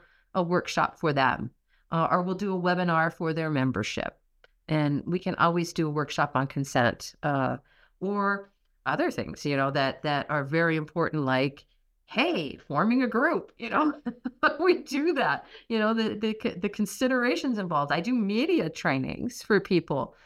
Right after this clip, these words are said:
so that we can teach them how to interact with the media. So we've got tons of resources.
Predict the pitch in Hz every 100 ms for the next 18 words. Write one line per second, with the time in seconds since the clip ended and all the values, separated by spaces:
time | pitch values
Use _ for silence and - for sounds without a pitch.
0 | - - 226 214 208 202 208 202 202 220
1 | 214 - 208 196 170 202 202 214 214 233
2 | 339 - 160 165 170 180 254 165 - -
3 | _ _ _ _ _ _ - 190 - -
4 | 165 139 120 69 - 64 - - - -
5 | - -